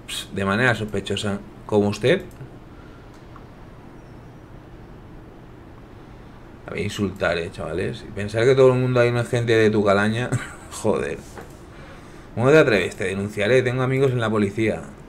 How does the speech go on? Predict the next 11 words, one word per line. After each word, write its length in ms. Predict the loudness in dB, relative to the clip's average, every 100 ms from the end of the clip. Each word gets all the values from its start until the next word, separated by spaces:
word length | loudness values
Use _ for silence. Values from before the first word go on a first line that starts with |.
| -20 -8
Háblale 380 | 0 4 4 4
de 60 |
la 100 | 2
mano, 240 | 2 -2 -2
anda. 300 | 0 -2 -4 -14 -20 -20 -20 -20 -20 -20 -18
Hostia, 300 | -16 -12 -12 -14
hostia. 260 | -14 -16 -16 -20 -20 -20 -20 -20 -20 -20 -14 0
Soy 120 | 4
el 60 |
agente 360 | 4 4 2 2
Kelly. 340 | 2 0 -6